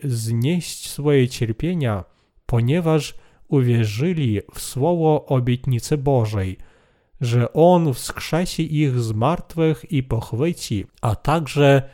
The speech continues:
da im swoje tysiącletnie królestwo. Powinniśmy wyraźnie zrozumieć, że męczeństwo przyjdzie do nas. Ci, którzy żyją życiem wiary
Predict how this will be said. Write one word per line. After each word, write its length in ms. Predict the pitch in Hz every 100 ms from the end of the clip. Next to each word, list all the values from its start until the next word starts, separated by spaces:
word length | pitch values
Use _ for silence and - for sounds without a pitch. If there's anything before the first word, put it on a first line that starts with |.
| _ _ -
da 340 | 113 104 160 175
im 280 | 156 156
swoje 540 | 143 - 110 170 165 147
tysiącletnie 1120 | - 175 - 156 143 - 117 117 107 135 147
królestwo. 1000 | - 156 131 107 - - 107 104 104 _ _ _ _ -
Powinniśmy 960 | 147 120 127 175 170 160 - 139 127
wyraźnie 680 | 117 123 131 165 143 147 139
zrozumieć, 720 | 123 117 113 165 160 117 - - _ _ -
że 180 | 123
męczeństwo 1080 | 127 120 117 - 160 175 - - 147 143 139
przyjdzie 480 | - - 123 117 151
do 240 | 123 101
nas. 440 | 95 92 - - - _ _ _ _ -
Ci, 300 | - 190 180
którzy 420 | - 147 120 123
żyją 480 | 107 175 165 147 117
życiem 480 | 160 - 143 127
wiary 600 | 107 131 175 160 135 110